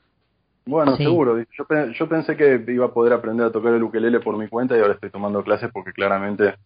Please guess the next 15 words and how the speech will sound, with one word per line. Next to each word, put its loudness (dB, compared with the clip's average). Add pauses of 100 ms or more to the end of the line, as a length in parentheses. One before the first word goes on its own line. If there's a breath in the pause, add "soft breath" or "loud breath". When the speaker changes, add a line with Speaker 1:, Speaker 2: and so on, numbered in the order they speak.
(160)
Speaker 1:
necesitaba 2
ayuda. 4
Speaker 2:
<laughs> 0 (3000 loud breath)
Y 4
hay 4
mucha 4
gente 2
que 2
aprende 0
ukelele -4
con -4
YouTube -6
también, -8
me -4
consta. -2